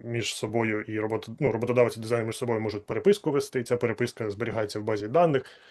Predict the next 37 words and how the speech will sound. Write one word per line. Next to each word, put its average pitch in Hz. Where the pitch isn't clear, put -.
і 120
адміністратор 113
бази 107
даних 135
збирає 110
пошти, 156
паролі, 135
ну, 165
тобто 120
все 127
там 113
захищено, 127
все 117
нормально. 135
Я 143
не 147
знав, 135
як 104
це -
робить, 123
але, 123
ну, 113
чат -
Джі 120
Пі 123
Ті, 180
е, 117
Gemini, 123
оцей 117
щас 107
безкоштовно 117
можна 107
ще 110
в-, 104
ворватися 110
на 107
Gemini, 110